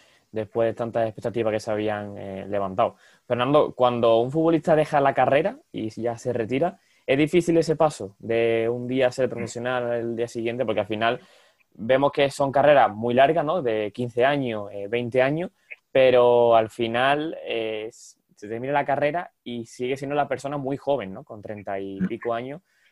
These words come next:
Speaker 1: ¿Cómo se vive eso para un futbolista profesional?
Speaker 2: Es difícil, eh, es difícil. Tienes que no hacer el trámite o el proceso, pero sí mentalmente debes hacerlo.
Speaker 1: Ya.
Speaker 2: O antes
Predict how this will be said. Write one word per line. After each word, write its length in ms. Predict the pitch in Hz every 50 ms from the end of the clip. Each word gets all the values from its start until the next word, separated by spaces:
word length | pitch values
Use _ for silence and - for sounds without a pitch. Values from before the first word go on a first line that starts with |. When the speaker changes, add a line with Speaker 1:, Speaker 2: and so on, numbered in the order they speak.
| _ _ _ _ _ _ 147 -
Speaker 1:
¿Cómo 220 | - 147 156 156
se 160 | - 175 165
vive 260 | 156 165 156 156 156
eso 220 | 151 151 - 147 135
para 160 | 143 135 139
un 160 | 139 139 139
futbolista 380 | - 139 135 135 135 135 143 127
profesional? 480 | 131 123 131 131 131 131 143 127 101 _ _ _ _ _ _ _ _ _ _ _ _ _ _ _ _ _ _ _ _ _ _ _ -
Speaker 2:
Es 140 | 101 110 110
difícil, 680 | 123 127 - - 120 117 107 - 101 98 92 92 - -
eh, 380 | 92 92 92 92 92 95 98 95 87
es 80 | 90 92
difícil. 540 | 110 117 117 113 - - 120 110 110 123 113 110 104 95 - _ _ - 90 -
Tienes 300 | 101 104 104 110 110 -
que 680 | - - 113 110 110 107 107 107 107 107 104 107 110 - _ _ _ _ _ _ - - - -
no 120 | 107 117
hacer 320 | 120 123 - - 131 131 131
el 440 | 131 131 131 131 131 127 123 110 -
trámite 500 | - 131 139 139 135 127 127 110 - 127
o 160 | 131 131 127
el 140 | 131 131 123
proceso, 640 | - 120 117 123 113 - - 135 135 - 127 113
pero 180 | 101 113 110 104
sí 280 | - - - 104 104 104
mentalmente 800 | 113 110 104 95 - 104 107 104 110 110 113 110 - 120 120
debes 220 | 120 113 104 101 90
hacerlo. 480 | 90 87 - - 92 98 92 85 - _ _ _ _ _ _ _ _ _ 107
Speaker 1:
Ya. 160 | 107 104 98 -
Speaker 2:
O 280 | - 76 82 80 82
antes 600 | 85 73 82 101 98 98 92 101 110 104 98 98